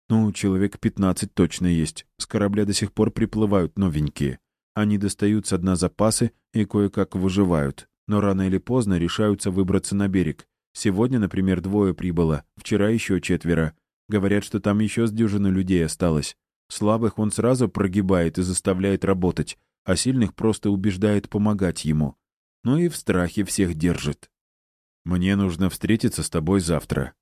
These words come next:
Сегодня я отравлю воду и попробую ослабить солдат. Убить их вряд ли получится.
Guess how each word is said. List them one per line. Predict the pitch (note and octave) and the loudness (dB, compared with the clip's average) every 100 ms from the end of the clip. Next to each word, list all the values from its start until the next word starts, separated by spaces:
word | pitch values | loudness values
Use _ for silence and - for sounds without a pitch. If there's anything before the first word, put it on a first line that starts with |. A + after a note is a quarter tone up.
| - | -10
Сегодня | - F#2 G2 F2+ F#2 | -2 0 2 2 2
я | F#2 | 2
отравлю | F2 F#2 F2 F#2+ | 0 -2 0 0
воду | F2 B2+ G2+ | 0 -2 0
и | D#2+ | -2
попробую | E2 D#2 G#2+ F#2 F2 | -2 0 0 2 0
ослабить | D#2+ F2 E2+ F2 | 0 0 0 0
солдат. | - F2+ D#2+ D2+ - - _ - | 0 0 2 -2 -4 -16 _ -4
Убить | G#2 A2 G#2+ | 0 0 0
их | G#2 | -4
вряд | G2+ B2 C3+ | 0 0 0
ли | F2 | -2
получится. | - D#2 D2 - C#2 - C#2+ | 0 0 -2 -4 -4 -2 -4